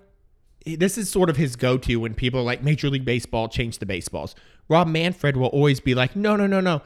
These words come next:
We, trust us. We test these baseballs, and they fall within our guidelines of construction, okay? They fall within our guidelines." That's what Rob Manfred says.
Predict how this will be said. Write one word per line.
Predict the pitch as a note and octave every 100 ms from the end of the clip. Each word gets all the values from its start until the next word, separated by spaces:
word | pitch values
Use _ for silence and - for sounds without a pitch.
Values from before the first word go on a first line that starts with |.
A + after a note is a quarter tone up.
| - - - - -
We, | F3+
trust | - A3 -
us. | A#2 -
We | D#3+
test | E3+ F#3 -
these | F3 C#3+
baseballs, | C3 C#3 C3 - G2 -
and | C3 C3+
they | F3
fall | G#3 - F#3+ F#3
within | D3+ E3 D3+ C3 C#3
our | E3 G3
guidelines | D3 D3 D3 E3 B2 G2 F#2+ F#2+ G#2+ - _ _ _ _ _ _ _ _ -
of | B2+ B2+
construction, | - F3 - A#3+ B3+ - B2 G2+ G2+ - _ -
okay? | D3+ D#3+ F#3 - - -
They | D#3 E3+
fall | - G3
within | F3+ F#3
our | D#3+ C#3+
guidelines." | B2+ G#2+ G2 F#2+
That's | A2+ B2+ F#3
what |
Rob | D3+ C#3
Manfred | C3 B2 - A#2+ G2+
says. | A2+